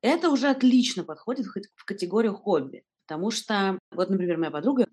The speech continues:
в конце декабря, она взяла метиса бордер колли со шпицом, и он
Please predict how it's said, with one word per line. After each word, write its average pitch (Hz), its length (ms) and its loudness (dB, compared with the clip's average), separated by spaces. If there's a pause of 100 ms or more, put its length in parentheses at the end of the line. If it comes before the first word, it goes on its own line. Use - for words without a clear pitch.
в - 40 -20
конце 156 260 -12
декабря, 151 420 -6
она 170 160 -6
взяла 170 580 -6
метиса 185 960 0
бордер 185 420 -2
колли 262 300 2
со - 160 -6
шпицом, - 680 -6
и 190 120 0
он 226 320 4